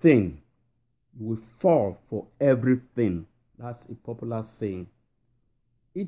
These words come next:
means to devote, separate, dedicate, or set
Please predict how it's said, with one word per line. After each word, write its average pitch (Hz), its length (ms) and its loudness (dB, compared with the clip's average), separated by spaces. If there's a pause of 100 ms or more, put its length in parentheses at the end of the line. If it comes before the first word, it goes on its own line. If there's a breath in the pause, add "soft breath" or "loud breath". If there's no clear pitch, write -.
(140)
means 294 320 2
to 185 180 6
devote, 147 720 4 (420)
separate, 185 760 0 (580)
dedicate, 180 720 4 (480)
or 160 160 -10
set - 480 -2